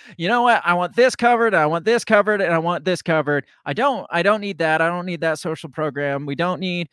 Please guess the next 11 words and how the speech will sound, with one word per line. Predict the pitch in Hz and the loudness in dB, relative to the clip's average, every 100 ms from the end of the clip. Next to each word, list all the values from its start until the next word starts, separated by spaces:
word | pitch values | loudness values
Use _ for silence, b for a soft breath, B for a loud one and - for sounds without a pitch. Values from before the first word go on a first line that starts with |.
| b b - | b b -2
um, | 156 151 147 143 | 0 2 0 -4
to, | - 160 147 | -4 -2 -2
to | - 147 | -4 -6
pay | 160 165 | -2 -2
for | 165 170 160 151 147 | -2 -2 0 0 0
those, | 139 151 151 - - | 0 0 0 -4 -6
those | 156 151 | -4 -4
studies | - 160 147 156 151 147 | -2 -2 0 -2 -4 -4
or, | 139 135 131 | -2 -2 -2
or | - 143 127 | 0 0 0
this. | 156 151 - | 0 0 -2